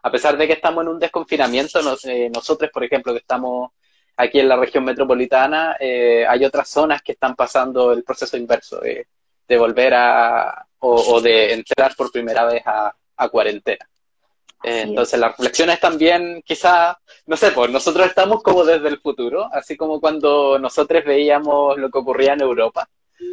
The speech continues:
Speaker 1: <laughs>
Speaker 2: Claro.
Speaker 1: Y decíamos, "Estas personas están en el futuro, tenemos que aprender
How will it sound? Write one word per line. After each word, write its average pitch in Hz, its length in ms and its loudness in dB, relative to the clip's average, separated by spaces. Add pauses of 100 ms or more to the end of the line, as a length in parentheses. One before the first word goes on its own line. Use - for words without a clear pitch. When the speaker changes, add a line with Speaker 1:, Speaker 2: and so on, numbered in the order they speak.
(120)
Speaker 1:
<laughs> - 520 0
Speaker 2:
Claro. 302 420 6
Speaker 1:
Y 311 60 6
decíamos, 208 420 6
"Estas 226 220 2
personas 214 400 2
están 208 200 2
en 202 100 2
el 190 120 2
futuro, 156 460 2
tenemos 165 320 0
que - 80 0
aprender 147 720 2